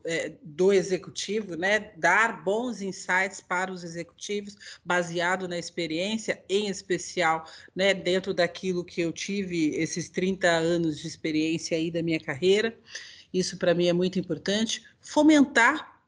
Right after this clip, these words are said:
essa diversidade e inclusão através da minha consultoria, que eu acho, eu tenho convicção que é o-, uma, é a única forma. Não tem, é, é a única forma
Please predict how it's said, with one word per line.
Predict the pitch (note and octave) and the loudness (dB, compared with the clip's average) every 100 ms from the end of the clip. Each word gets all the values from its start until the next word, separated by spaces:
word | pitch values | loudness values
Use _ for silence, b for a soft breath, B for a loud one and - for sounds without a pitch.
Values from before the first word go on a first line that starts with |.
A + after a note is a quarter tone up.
| - | -14
essa | - F#3+ F#3 - G3 | 0 0 2 2 2
diversidade | F#3+ F#3 F#3+ F#3 G3 F#3 F#3+ F#3+ | 0 0 0 0 0 2 2 2
e | |
inclusão | F#3 F#3 E3+ F3+ G3+ A3+ B B | -2 -2 0 2 0 -2 B B
através | F3 F#3 F3+ F3 F#3 G3 | 0 2 0 4 2 2
da | F3+ F3 | 0 -4
minha | F3+ G3+ G#3 | -4 -6 -8
consultoria, | G#3 F3+ - E3+ D#3+ D3 F3+ A3+ A#3 - _ _ _ | -8 -10 -10 -10 -8 -6 -2 -2 -4 -16 _ _ _
que | - | -6
eu | E3+ | -4
acho, | E3 E3 E3 - - F#3 F3+ E3 D#3 b b b b | -2 -2 -4 -8 -8 -4 -4 -4 -8 b b b b
eu | E3+ | -6
tenho | E3+ F#3 F#3 | 2 2 2
convicção | F3+ - G3 F3+ F3+ - - F#3+ F#3+ | -2 0 0 0 -6 -10 -8 -6 -6
que | - - F3+ | -8 -2 2
é | F3 | 4
o-, | F3 F3+ | 2 0
uma, | - F3+ F3+ E3+ - _ _ | -4 -4 -4 -6 -10 _ _
é | E3+ | 2
a | |
única | F#3 A#3 - | 6 6 4
forma. | - - - - _ _ | -4 -8 -12 -16 _ _
Não | F3 E3+ | -8 -8
tem, | D#3 D3+ D3+ - | -2 -4 -4 -8
é, | D3+ C3 D3 - | -6 -4 -4 2
é | |
a | F3 | 4
única | G3+ G3 | 4 4
forma | E3 - F3+ E3+ E3 | 0 2 2 2 -4